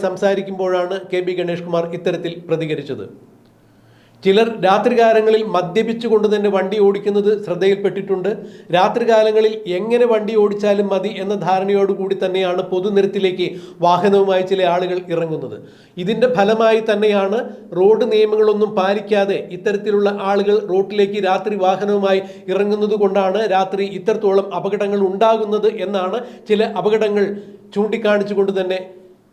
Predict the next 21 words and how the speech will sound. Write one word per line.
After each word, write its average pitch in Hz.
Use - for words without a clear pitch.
കെ 190
ബി 196
ഗണേഷ് 185
കുമാർ 175
വ്യക്തമാക്കിയത്. 147
ഇതിനൊരു 226
പരിഹാരം 208
എന്ന 208
രീതിയിൽ 202
തന്നെയാണ് 190
ഇപ്പോൾ 185
ലഭ്യമായ 214
ഉദ്യോഗസ്ഥരെ 208
എല്ലാവരെയും 196
കൂട്ടിയിണക്കിക്കൊണ്ട് 202
രാത്രികാലങ്ങളിൽ 196
റോഡിൽ 196
ഗതാഗത 208
പരിശോധന 196
ഉണ്ടാകും 214
എന്ന് 196